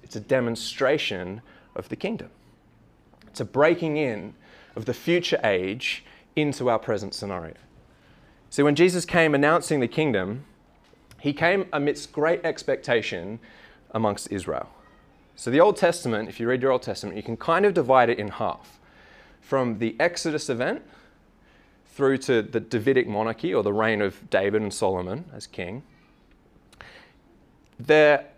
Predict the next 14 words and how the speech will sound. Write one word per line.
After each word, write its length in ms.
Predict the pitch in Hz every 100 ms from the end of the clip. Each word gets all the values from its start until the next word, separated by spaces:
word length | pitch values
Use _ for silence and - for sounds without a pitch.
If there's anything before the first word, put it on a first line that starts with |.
| _ -
assumption 560 | 123 - 247 - 135 110
in, 320 | 110 107 95 -
at 180 | 117 113
that 220 | 165 -
point 240 | 180 160
of 80 | 151
time 220 | - 120
of 100 | 101
Israel's 340 | 117 127 139 -
history 480 | 104 - 85 101 - - -
was 160 | 113
that 300 | 117 110 - -
the 120 | 110
Lord 520 | 107 110 131 139 135